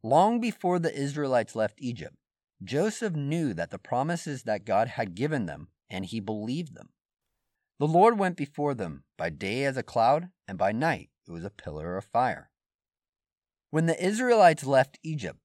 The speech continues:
they stopped in Succoth, where they prepared to leave Egypt for good. From there they went south to Etham, which is on the edge of the wilderness, just west of the Red Sea.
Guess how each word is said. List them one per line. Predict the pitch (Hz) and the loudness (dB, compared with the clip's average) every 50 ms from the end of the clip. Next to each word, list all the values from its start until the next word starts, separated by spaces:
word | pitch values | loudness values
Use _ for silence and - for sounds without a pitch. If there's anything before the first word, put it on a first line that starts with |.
| _ _ - | _ _ -12
they | 95 | -12
stopped | 87 - - 139 123 139 147 - | -12 -6 0 4 4 4 4 2
in | 160 139 135 | -6 -6 -6
Succoth, | 139 - 226 214 - - - - - _ _ _ _ _ | -6 -8 -10 -8 -8 -10 -14 -14 -14 _ _ _ _ _
where | - 87 92 | -10 -10 -6
they | 87 104 110 | -4 -6 -6
prepared | 107 - 127 90 - - 117 127 147 160 160 | -6 -8 -10 -10 -8 -6 -4 -2 -2 -4 -4
to | - 139 | -6 -8
leave | 101 107 107 104 104 92 _ _ - | -8 -6 -8 -8 -8 -10 _ _ -10
Egypt | 165 190 180 117 80 78 - _ _ | -8 -6 -6 -8 -10 -14 -16 _ _
for | - - 90 | -16 -14 -10
good. | 85 117 131 135 - _ _ _ _ _ _ _ _ _ _ _ _ _ _ _ _ _ - | -4 -2 -2 -2 -2 _ _ _ _ _ _ _ _ _ _ _ _ _ _ _ _ _ -6
From | 156 151 151 | -4 -2 0
there | 147 170 190 220 220 | 2 4 4 4 4
they | 208 185 | 4 2
went | 147 135 135 139 - - | 2 0 -2 -2 -4 -6
south | - 196 185 143 98 95 - - | 0 0 2 2 0 -2 -6 -10
to | - - - 156 | -18 -16 -10 -8
Etham, | 160 170 - - 139 147 - _ _ _ | -8 -8 -8 -10 -16 -18 -18 _ _ _
which | - 101 90 - | -14 -14 -12 -10
is | 98 95 110 | -10 -4 -4
on | 104 107 113 | -2 -2 -2
the | 123 - - | -4 -6 -4
edge | 98 92 95 87 107 | -4 -4 -4 -4 -8
of | 92 104 | -10 -8
the | 113 | -8
wilderness, | 107 120 143 151 135 104 82 73 - - _ _ _ _ | -4 -2 -2 -2 -2 -4 -8 -12 -14 -20 _ _ _ _
just | 73 92 107 135 - - - | -8 -6 -6 -6 -6 -10 -4
west | 127 160 170 123 80 - - - - | 2 4 4 4 2 -2 -16 -16 -16
of | 82 78 | -12 -12
the | 87 | -12
Red | 82 - 85 85 82 76 - | -10 -8 -8 -8 -8 -10 -12
Sea. | - 131 131 110 87 | -10 -8 -8 -8 -8